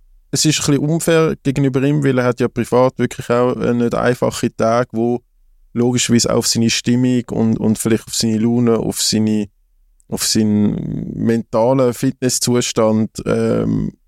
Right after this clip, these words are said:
könnte Einwirkungen haben oder Einfluss haben. Aber er wirkt schon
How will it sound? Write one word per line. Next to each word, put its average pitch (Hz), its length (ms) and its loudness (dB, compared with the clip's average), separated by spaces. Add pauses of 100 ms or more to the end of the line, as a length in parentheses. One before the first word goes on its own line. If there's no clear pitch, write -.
(220)
könnte 110 540 0 (720)
Einwirkungen 139 640 0
haben 123 260 0 (840)
oder 117 140 0
Einfluss 135 480 0
haben. 117 240 2 (1400)
Aber 113 240 -2
er 113 180 -2
wirkt 120 380 -2
schon 120 640 0